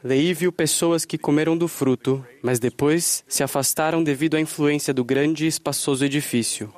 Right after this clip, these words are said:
o orgulho do mundo. É possível que os jovens sejam criados em um lar santo dos últimos dias, participem de todas as reuniões e aulas da igreja,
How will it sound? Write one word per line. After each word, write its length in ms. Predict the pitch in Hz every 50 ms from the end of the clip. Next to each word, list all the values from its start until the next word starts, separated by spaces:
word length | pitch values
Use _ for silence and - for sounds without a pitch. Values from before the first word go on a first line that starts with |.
| -
o 60 | 110
orgulho 420 | 120 120 120 117 110 131 135 139 139
do 140 | 135 139 131
mundo. 420 | 127 117 117 113 101 104 107 110 - - _ - - - _ _ _ _ _ - - - - - - - - - _
É 80 | 123
possível 720 | 123 - 123 117 - - - 156 165 156 156 170 170 170 170 -
que 140 | - - 147
os 100 | 135 127
jovens 400 | 123 151 151 160 156 170 170 156
sejam 320 | - 165 151 143 160 151
criados 580 | - - 170 165 147 120 120 117 127 131 123 120
em 80 | 120
um 160 | 117 117 117 117
lar 200 | 113 117 117 117
santo 420 | - - 135 139 147 - 165 165
dos 220 | 143 151 143 -
últimos 440 | 143 147 - - 151 151 156 151 139
dias, 520 | 117 113 113 113 110 110 113 - - - - - - - - - - - -
participem 520 | 123 117 - - - 160 143 - 143 135
de 120 | 127 127
todas 340 | - - 156 160 160 175 175
as 140 | 185 180 160
reuniões 580 | 175 180 185 185 175 156 135 131 139 139 127 127
e 100 | 127 123
aulas 320 | 127 135 143 151 156 151
da 120 | 151 160
igreja, 520 | 160 156 131 120 120 120 120 113 120 120